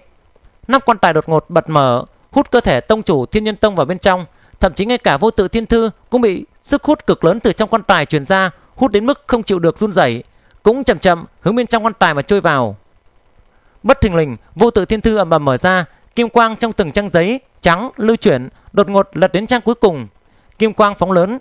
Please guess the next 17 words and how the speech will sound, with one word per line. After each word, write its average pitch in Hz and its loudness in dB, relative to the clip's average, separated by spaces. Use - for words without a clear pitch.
phát 254 2
ra 240 4
uy 214 0
năng 208 -2
vô 226 0
cùng 165 -2
vô 190 0
tận. 160 -2
Cuối 240 4
cùng 160 -2
thoát - 0
khỏi 143 2
sức 262 -4
hút 302 0
của 170 2
quan 202 0
tài. 139 0